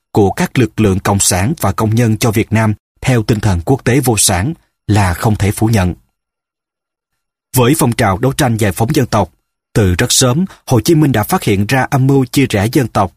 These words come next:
của các nước đế quốc, tạo sự biệt lập, đối kháng và thù ghét dân tộc, chủng tộc, nhằm làm suy yếu phong trào đấu tranh giải phóng dân tộc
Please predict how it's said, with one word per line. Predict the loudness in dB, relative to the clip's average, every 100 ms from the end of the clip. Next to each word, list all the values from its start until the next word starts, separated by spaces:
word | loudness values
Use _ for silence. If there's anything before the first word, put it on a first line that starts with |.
| -2
của | -2
các | 0 -4 0
nước | 0
đế | 2 0
quốc, | 0 -2 -4 _ _ _
tạo | -2 0
sự | 0 0
biệt | 0 0 0
lập, | -2 -2 -4
đối | 0 2
kháng | 0 -2 -2 -4 -6
và | -6
thù | 0 0
ghét | 0 -2 0
dân | -2 -2
tộc, | -4 -2
chủng | -2 -2
tộc, | -2 -2 _ _ _ -2
nhằm | 0 2
làm | 0 0
suy | 0 0
yếu | 2 0 0
phong | -4
trào | -2 -2
đấu | -2 -2
tranh | -2 -2
giải | -2 -2
phóng | -2 -2 0
dân | -2
tộc | -2 -4